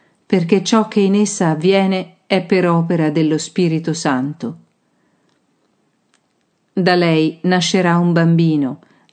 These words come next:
al quale porrai nome Gesù, perché egli libererà il suo popolo dai suoi peccati." Matteo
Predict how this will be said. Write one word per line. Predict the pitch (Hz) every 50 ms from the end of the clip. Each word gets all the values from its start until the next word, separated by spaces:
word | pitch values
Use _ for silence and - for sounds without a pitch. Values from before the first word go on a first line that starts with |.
| _ _ -
al | 170 226 - 165
quale | - - 170 156 160 156 156 156
porrai | 156 165 - 175 170 160 156 160 160 160
nome | 160 170 180 180 180 175 165 160
Gesù, | 165 170 170 165 190 208 196 180 - - _ _ _ _ _ _ _ _ _ _
perché | - - 196 175 165 - 190
egli | 175 170 170 175 175 170 170 170 165 165 165 - -
libererà | - 208 202 226 220 196 208 196 196 190 190 185 170 156 147 131 -
il | 185 175 165
suo | 170 - - 180 170
popolo | 165 170 165 147 139 135 156 151 139 139 131 131 - _ _
dai | - 175 175 170 170 170
suoi | 165 - 185 175 170 165
peccati." | 170 185 170 - - 170 135 131 127 - - 135 123 - - _ _ _ _ _ _ _ _ _ _ _ _ _ _ _ _ _ _ _ _ _ _ _ _
Matteo | - 185 185 175 165 170 - 175 151 143 143 143 156 165 165